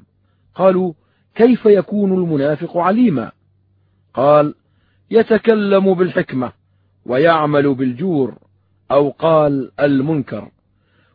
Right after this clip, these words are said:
وسئل حذيفة عن المنافق فقال: "الذي يصف الإيمان ولا يعمل به". وفي صحيح البخاري عن ابن عمر أنه قيل له: "إنا ندخل على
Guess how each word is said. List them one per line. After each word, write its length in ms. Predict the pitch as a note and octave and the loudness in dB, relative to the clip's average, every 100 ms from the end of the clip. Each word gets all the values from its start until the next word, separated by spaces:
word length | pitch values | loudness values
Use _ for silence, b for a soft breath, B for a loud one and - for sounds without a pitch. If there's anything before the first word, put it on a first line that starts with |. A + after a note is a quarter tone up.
| - | -4
وسئل 540 | A#2+ B2+ A#2+ F#3 F#3+ | -2 -2 -2 -4 -2
حذيفة 720 | - D#3+ F3+ F#3+ F#3 F#3+ F#3 _ _ - | 0 0 0 0 -2 -4 -6 _ _ -14
عن 220 | A#2 E3+ | -4 -2
المنافق 720 | F#3 F3+ F3+ F#3 D#3 C3+ - | 0 0 -2 -2 -2 -6 -8
فقال: 680 | C3+ C3 - F3+ F#3 D#3+ B2 _ _ _ _ - | -8 -8 -4 0 2 2 -2 _ _ _ _ -6
"الذي 440 | C#3+ E3 D#3+ F3+ F3 | -2 0 0 -2 -2
يصف 340 | G#3 G3+ F#3 | 0 -2 -2
الإيمان 760 | F3+ E3+ F3+ E3+ E3 D#3 D#3 - _ | -4 -4 -4 0 2 2 0 -6 _
ولا 420 | G#2+ C#3+ E3 D#3 | -4 -2 4 6
يعمل 500 | D3 D3+ C#3+ C3 B2+ | 6 4 0 -2 -2
به". 140 | B2 C3+ _ _ _ _ _ _ _ _ _ | -2 -4 _ _ _ _ _ _ _ _ _
وفي 360 | C3+ D#3+ F3+ A#3 | -2 -2 0 -2
صحيح 340 | B3 A3+ A#3+ | 0 0 0
البخاري 720 | A3+ G3 G3 F#3+ F#3 F3 - _ _ _ | 0 0 0 2 2 -2 -8 _ _ _
عن 180 | - D3+ | -4 -2
ابن 200 | G3+ F3+ | 0 0
عمر 400 | G#3+ F#3+ C#3 C#3+ | 0 2 0 -2
أنه 320 | D#3+ F#3 E3+ | -2 0 -2
قيل 340 | C#3+ G#3+ F3+ D3 | -2 -4 -2 2
له: 120 | G3 _ _ _ _ _ _ _ _ _ F3 | 0 _ _ _ _ _ _ _ _ _ -4
"إنا 460 | G3 F#3+ F#3 E3+ | -2 0 0 0
ندخل 420 | F3+ G#3 - A#3 | 0 -2 -4 0
على 400 | G#3+ F#3+ G3+ G3 | 0 2 4 2